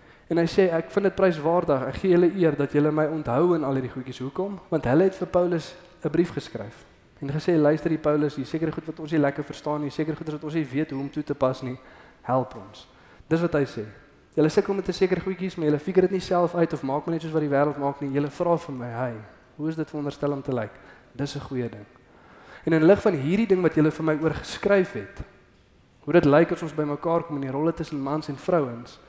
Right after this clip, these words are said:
want in daai tyd het ons dieselfde probleme as vandag gehad.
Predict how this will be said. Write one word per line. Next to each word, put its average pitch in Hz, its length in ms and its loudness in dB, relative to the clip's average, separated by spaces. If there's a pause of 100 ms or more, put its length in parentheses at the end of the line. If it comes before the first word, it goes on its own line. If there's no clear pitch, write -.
(380)
want 139 180 -4 (200)
in 151 100 -4
daai 147 200 8
tyd 180 200 4
het 165 140 -2
ons 160 100 -6
dieselfde 170 380 -2
probleme 160 380 -2
as 156 80 -6
vandag 143 340 -2
gehad. 110 360 -6